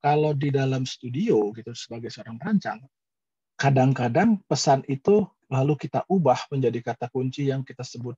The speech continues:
tema. Framing, memberi tema. Bukan naming, ya, memberi tema. Itu yang kita lakukan sebenarnya. Jadi betapa pentingnya kita memberi tema.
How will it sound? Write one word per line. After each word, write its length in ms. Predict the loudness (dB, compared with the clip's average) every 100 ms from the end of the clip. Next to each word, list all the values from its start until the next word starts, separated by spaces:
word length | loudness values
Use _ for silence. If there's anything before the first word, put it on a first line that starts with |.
| _
tema. 400 | -6 -4 -4 -6 _ _ _ _
Framing, 560 | 0 2 4 2 0 0
memberi 560 | 0 2 2 2 0 0
tema. 400 | -2 0 -2 -4 _ -8
Bukan 320 | -2 2 4
naming, 320 | 4 4 2
ya, 80 | 2
memberi 400 | 2 2 4 2
tema. 340 | 0 -6 -8 -12 _ _ _ _ -4
Itu 240 | 2 6
yang 160 | 8 6
kita 240 | 4 2
lakukan 480 | 2 2 -2 -8 -10
sebenarnya. 520 | -10 -18 -18 -18 _ _ _ _ -4
Jadi 120 | -2 2
betapa 320 | 2 4 2
pentingnya 640 | 2 0 0 -2 -2 -2
kita 160 | -2 -2
memberi 400 | 0 -2 -4 -8
tema. 320 | -8 -8 -10